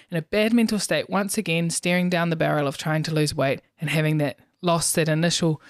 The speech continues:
jumpstart from weight loss surgery. Honestly, I'm still fighting diet brain every now, even now as I write. I'm very new and a trainee and dieter. I still know deep down I would like to have a smaller body,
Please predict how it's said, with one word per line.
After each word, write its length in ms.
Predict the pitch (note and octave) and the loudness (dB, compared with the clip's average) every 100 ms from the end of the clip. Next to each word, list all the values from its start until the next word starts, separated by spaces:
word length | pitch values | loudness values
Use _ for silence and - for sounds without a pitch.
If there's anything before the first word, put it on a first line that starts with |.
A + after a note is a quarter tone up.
| - - - | -20 -14 -4
jumpstart 480 | E3+ D#3 - D3+ - | -2 0 -2 -2 -2
from 200 | D#3 D3 | -4 -2
weight 220 | C#3+ B2+ | -2 -2
loss 200 | D3 - | -4 -4
surgery. 500 | D#3 C#3 - B2+ - _ _ _ _ _ _ _ _ | -4 -6 -6 -10 -12 _ _ _ _ _ _ _ _
Honestly, 420 | G#3 A3 - G3+ | 2 2 2 2
I'm 140 | D3 F3+ | 2 0
still 200 | - G3+ | 2 2
fighting 340 | - F3 E3 | 2 2 2
diet 260 | D#3 D3 A#2 | 0 -2 0
brain 200 | D3 D3+ | -2 0
every 200 | D3+ D3 | -2 -2
now, 260 | D3 C#3 - | -2 -2 -2
even 240 | E3+ F3 | 0 2
now 180 | D#3+ D3 | 2 0
as 100 | C#3+ | 0
I 100 | C#3+ | -4
write. 260 | C#3+ C#3+ - _ _ _ _ _ - | -4 -4 -6 _ _ _ _ _ -4
I'm 120 | E3 | 0
very 300 | E3+ G3+ A3 | 2 4 4
new 340 | G#3 F#3 F#3 F3+ - _ _ | 4 4 2 0 -6 _ _
and 80 | E3 | -8
a 40 | D#3 | -6
trainee 540 | - E3+ D#3+ D#3 D3+ | -4 -2 0 0 0
and 160 | C#3 D3 | -2 -2
dieter. 340 | D3 C#3 - - _ _ _ _ - | -4 -6 -10 -16 _ _ _ _ -6
I 60 | |
still 220 | D#3 A3 A3 | 0 2 4
know 160 | G3+ | 4
deep 260 | F3+ F3 - | 2 0 0
down 340 | D#3+ D#3 D#3 - - - - | 0 2 0 -4 -20 -14 -2
I 40 | |
would 100 | F3 | 0
like 200 | F3 E3+ | 2 0
to 100 | - | 0
have 80 | F3+ | 0
a 40 | |
smaller 320 | F3 F3 D#3+ D#3 | 0 0 0 0
body, 460 | D3 C#3+ C#3+ F#3 | 0 -2 -4 -10